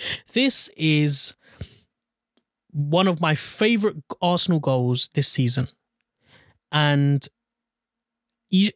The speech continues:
I mean, as I was sitting there watching that goal, I was just reminiscing of the, uh, and it's, uh, it's not really a similar goal, but I think that the, the nature of which it was scored in, it was very similar to the goal we scored against Norwich. I think it was Jack Wilshere that scored,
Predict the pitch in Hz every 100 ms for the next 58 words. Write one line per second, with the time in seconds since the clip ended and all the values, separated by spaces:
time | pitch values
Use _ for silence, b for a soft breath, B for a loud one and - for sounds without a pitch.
0 | - - - 190 190 185 180 190 185 -
1 | 240 165 139 123 156 - 139 127 127 131
2 | 117 123 127 151 - 131 151 151 135 139
3 | - 120 120 135 120 - - B B -
4 | 131 127 131 127 123 123 127 - 147 143
5 | 131 139 160 165 - 170 185 190 254 170
6 | 196 190 165 151 - 185 147 135 147 113
7 | 120 - 143 - _ - 160 185 - 156
8 | 151 151 151 147 156 165 208 220 - 170
9 | 147 147 165 - - 135 135 - - -
10 | 196 135 107 123 139 127 143 185 196 180
11 | - 180 156 139 - 147 135 143 143 143
12 | - 147 135 135 165 143 127 - - -
13 | - 165 160 147 - 170 - 170 165 131
14 | 127 - - 143 117